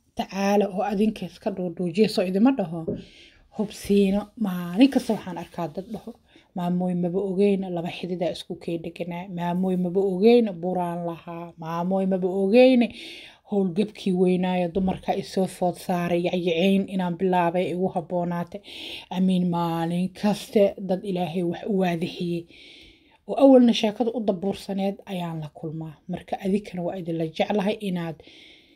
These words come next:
arrimahaas iska ogaataan, insha Allah. Fadlan raali ku noqdo, waxaa jira wax la yiraahdo isbeddel. Isbedeladaas wax kastay ku imaan karaan. Dabeecadday ku imaadaan, jirkay ku imaadaan,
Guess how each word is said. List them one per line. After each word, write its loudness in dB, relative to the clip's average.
arrimahaas -2
iska -8
ogaataan, -8
insha -6
Allah. -10
Fadlan 0
raali -2
ku -16
noqdo, -6
waxaa -4
jira -8
wax -6
la -6
yiraahdo -8
isbeddel. -2
Isbedeladaas -2
wax -10
kastay -10
ku -14
imaan -10
karaan. -8
Dabeecadday -4
ku -12
imaadaan, -6
jirkay -8
ku -8
imaadaan, -6